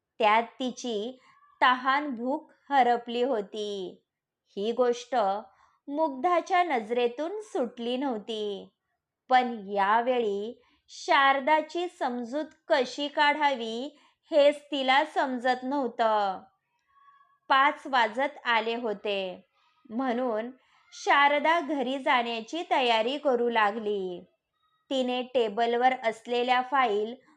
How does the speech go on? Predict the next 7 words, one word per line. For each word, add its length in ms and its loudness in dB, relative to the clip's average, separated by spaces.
व्यवस्थित 680 -2
कबर्डमध्ये 880 2
ठेवल्या 680 -2
व 140 0
आपला 640 2
कोट 340 0
काढून 400 2